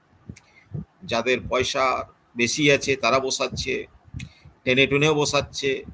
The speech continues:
আহ, আরামের জন্য বসাচ্ছে, এত গরম পড়ে গিয়েছে। তো এবার এই যে আমার প্রথম বললাম কি, প্লেন এরিয়াতে ছাব্বিশ সাতাইশ আরাম মনে হয়, পাহাড়ে কুড়ি বাইশে মন আরাম মনে হয়।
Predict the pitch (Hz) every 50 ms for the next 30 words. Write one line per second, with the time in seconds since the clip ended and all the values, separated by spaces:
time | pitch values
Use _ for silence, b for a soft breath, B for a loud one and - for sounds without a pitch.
0 | - - - - _ _ - B B B B - - - - _ - - 85 101
1 | 95 117 131 143 147 156 156 147 151 147 156 151 139 139 131 - 143 135 - -
2 | - 135 135 135 139 123 123 127 131 127 123 123 131 120 120 120 117 117 117 -
3 | - 110 117 - - _ _ _ _ _ _ _ _ _ _ - - B B B
4 | B B B - - - - - - 113 110 110 110 107 107 104 104 98 98 92
5 | - - - - - 151 170 160 165 156 147 147 143 147 147 143 131 143 147 147
6 | 143 131 - - 117 123 127 131 131 127 - 127 123 139 135 135 127 123 120 117
7 | 120 123 127 123 - - 127 123 120 120 120 117 - - 127 135 139 147 143 139
8 | 131 127 131 127 127 - 127 123 120 120 120 - - - - 117 110 113 131 120
9 | - - 120 - 131 135 139 131 - - - - - _ _ _ - - - -
10 | - - - - b b b b b b - - 120 127 131 131 131 135 135 135
11 | 117 131 143 156 160 147 _ _ _ _ _ _ - 117 113 113 120 123 123 123
12 | - 120 127 131 123 127 131 127 - 135 127 123 127 120 78 95 117 123 127 127
13 | 127 127 127 120 120 131 - - -